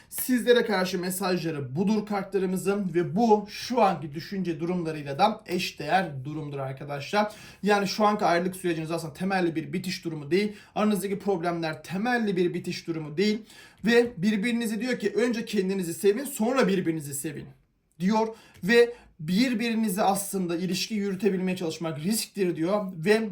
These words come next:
bazı gizemli durumlar oldu, bazı bilinememez durumlar oldu, bazı kalp kırıklıkları oldu ama tekrardan diyor,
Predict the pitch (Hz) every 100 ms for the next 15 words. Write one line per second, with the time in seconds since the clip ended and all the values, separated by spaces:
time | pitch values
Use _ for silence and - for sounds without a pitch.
0 | 156 196 220 208 175 165 165 156 143 143
1 | 143 135 135 170 190 175 185 185 175 196
2 | 175 160 165 165 156 147 143 139 160 147
3 | 135 135 170 190 180 165 170 190 190 160
4 | - 160 - 160 - 160 156 147 - 202
5 | 196 175 208 208 - - 233 180 185 -
6 | - - 233 247 202 190 180 151 143 139
7 | 196